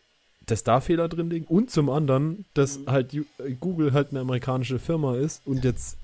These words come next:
Speaker 1: amerikanisches Wertesystem auf die Welt ab-, äh, applied wird, so, ja. Das
Speaker 2: Ja.
Speaker 1: finde ich halt immer so ein bisschen schwierig. Also eigentlich müsstest du jetzt ja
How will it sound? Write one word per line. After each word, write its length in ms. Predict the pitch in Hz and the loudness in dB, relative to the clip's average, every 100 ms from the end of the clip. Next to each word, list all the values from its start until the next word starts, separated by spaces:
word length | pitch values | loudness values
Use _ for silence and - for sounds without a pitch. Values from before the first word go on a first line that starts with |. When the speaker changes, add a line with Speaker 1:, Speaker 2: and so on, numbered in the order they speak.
| - | -2
Speaker 1:
amerikanisches 760 | 127 127 123 123 151 156 - | 4 4 4 2 2 -2 0
Wertesystem 720 | 120 123 135 123 - 127 127 - | 2 2 0 -2 -2 0 0 0
auf 180 | 127 - | -2 2
die 220 | 123 101 | 0 2
Welt 300 | 98 101 - _ _ | -2 -4 -8 _ _
ab-, 160 | - 110 - - | -10 -10 -14 -4
äh, 300 | 143 135 120 - | -2 0 -2 -4
applied 500 | 117 135 113 117 117 | -2 0 0 -2 -2
wird, 200 | 117 113 | -2 -2
so, 380 | - - 110 101 120 | -4 -4 -4 -4 -4
ja. 120 | 120 139 - - - - | -6 -8 -18 -20 -18 -4
Das 120 | 147 | -2
Speaker 2:
Ja. 40 | |
Speaker 1:
finde 120 | 185 175 | 0 2
ich 60 | |
halt 120 | 156 | 2
immer 160 | 143 139 | 2 0
so 80 | 131 | 0
ein 80 | 131 | -4
bisschen 240 | - 131 | -4 -6
schwierig. 540 | - 123 131 104 - _ - | -4 -4 -4 -6 -8 _ -10
Also 360 | 117 113 110 - - - | -4 -2 -4 -6 -20 -4
eigentlich 320 | 127 160 - | 0 0 0
müsstest 340 | 156 - 147 147 | -4 -4 -6 0
du 40 | |
jetzt 240 | 135 131 - | 2 2 -2
ja 240 | 127 123 | -4 -4